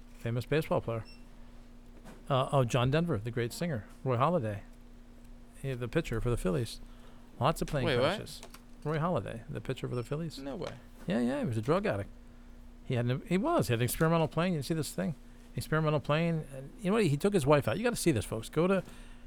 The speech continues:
Speaker 1: and they can be promoting something else, right? Go to E S P N. They did, like, a short film on this.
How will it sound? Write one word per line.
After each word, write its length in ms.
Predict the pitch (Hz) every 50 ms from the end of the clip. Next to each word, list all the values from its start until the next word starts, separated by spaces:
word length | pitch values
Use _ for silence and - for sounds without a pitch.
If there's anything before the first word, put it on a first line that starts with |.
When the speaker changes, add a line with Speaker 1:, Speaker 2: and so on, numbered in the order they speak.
| - - -
Speaker 1:
and 100 | 117 107
they 100 | 110 113
can 80 | 104 110
be 80 | 113 110
promoting 340 | - 135 123 117 117 110 107
something 260 | - 127 113 117 117
else, 200 | 104 98 - -
right? 120 | 127 - - - - - - - - - -
Go 120 | - 127 135
to 40 | 143
E 60 | 151 143
S 100 | 131 -
P 140 | - -
N. 120 | 127 120 120
They 80 | 117
did, 140 | 110 123 120
like, 120 | 117 113 -
a 80 | 107
short 280 | - - - 143 120 -
film 260 | - 139 135 139 135
on 80 | 117 110
this. 280 | 113 - - - -